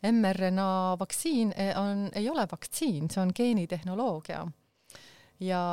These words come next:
see ei ole tavamõistes üldse vaktsiin. Ja nüüd mõtelda, et nad on, kõik on tingimusliku kasutusloaga. Ehk siis tegelikult, et, äh,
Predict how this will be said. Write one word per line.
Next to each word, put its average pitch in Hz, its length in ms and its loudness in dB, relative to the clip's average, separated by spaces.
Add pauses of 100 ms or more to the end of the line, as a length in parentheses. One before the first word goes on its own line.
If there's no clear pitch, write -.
(420)
see - 100 -4
ei 247 60 2
ole 285 120 4
tavamõistes 175 800 0
üldse 214 220 -6
vaktsiin. 175 460 -4
Ja 185 80 2
nüüd 208 100 2
mõtelda, 175 460 -2
et - 20 -6
nad 180 160 -2
on, 180 160 -2
kõik 240 300 -4
on 185 100 -4
tingimusliku 180 720 -2
kasutusloaga. 165 760 -2 (460)
Ehk 175 120 -8
siis - 180 -6
tegelikult, 190 640 -4
et, 175 220 -4
äh, 175 220 0